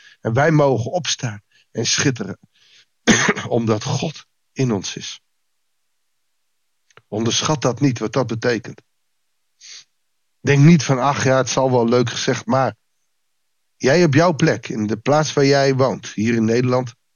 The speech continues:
België. Dag Belgische luisteraars. In Amerika, Los Angeles, ergens zitten luisteraars. Of in Duitsland. Waar je ook bent.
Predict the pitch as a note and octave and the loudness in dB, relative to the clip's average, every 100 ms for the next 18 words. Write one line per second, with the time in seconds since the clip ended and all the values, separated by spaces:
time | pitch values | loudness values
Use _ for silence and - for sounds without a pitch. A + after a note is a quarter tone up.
0 | _ _ _ _ _ G2+ G#2+ G2 B2+ B2+ | _ _ _ _ _ -4 -4 -2 2 2
1 | C#3 - _ - - - - _ _ _ | 2 -4 _ -18 -14 -12 -14 _ _ _
2 | _ - F#2+ - - F2+ - F#2 G2 G#2+ | _ -14 -12 -10 -8 -6 -6 -8 -4 -4
3 | G2+ - A#2 C3 A#2+ - _ _ _ _ | -4 -4 -4 -4 -4 -10 _ _ _ _
4 | _ _ _ - A2+ C3 G3+ F#3 B2 F#2 | _ _ _ -8 -2 2 4 4 0 -4
5 | E2+ G2 A2 D3+ F#3+ G3 C#3+ C#3 C#3 A#2+ | -4 -6 -2 0 2 2 0 0 -2 -2
6 | A2 C#3 B2 A#2 A#2 G#2+ - G2+ F#2 - | -2 -4 -2 -2 -2 -6 -8 -10 -10 -12
7 | - _ - - - - - _ _ _ | -18 _ -20 -20 -20 -20 -20 _ _ _
8 | _ _ _ _ _ _ - G#2+ G2+ A#2+ | _ _ _ _ _ _ -14 -8 -4 -2
9 | - C3 B2+ - - _ _ _ _ _ | -2 -2 -4 -10 -20 _ _ _ _ _
10 | _ _ _ _ _ - - - - D#3 | _ _ _ _ _ -18 -12 -12 -4 0
11 | A3+ G#3+ F3 C3 B2 C3 F2+ - - | 2 4 2 2 2 0 -2 -8 -10